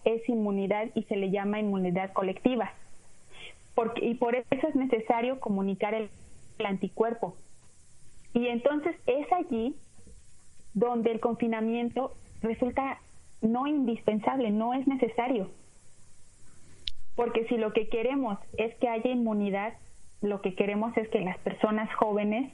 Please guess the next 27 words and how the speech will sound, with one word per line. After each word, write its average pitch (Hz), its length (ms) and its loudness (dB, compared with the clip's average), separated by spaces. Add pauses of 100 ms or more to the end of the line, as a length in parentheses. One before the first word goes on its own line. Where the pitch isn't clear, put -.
(440)
adquieran 311 640 2
esa 247 180 -2
inmunidad, 208 580 2
pero 196 180 4
si 220 120 0
tú 294 200 -2
te 339 80 0
encierras, 254 640 0 (960)
obviamente 226 520 0
no 214 120 2
la 202 100 0
vas 196 180 -4
a 226 60 -2
adquirir. 214 400 0
Ahora 226 280 2
vamos 262 320 2
al 214 180 0
tema 240 260 4
de 214 100 0
las 196 180 -2
mascarillas. 190 640 0 (840)
Y 226 180 2
es 277 140 -2
un 311 140 2
tema 269 300 2
polémico 233 540 0
porque 190 420 0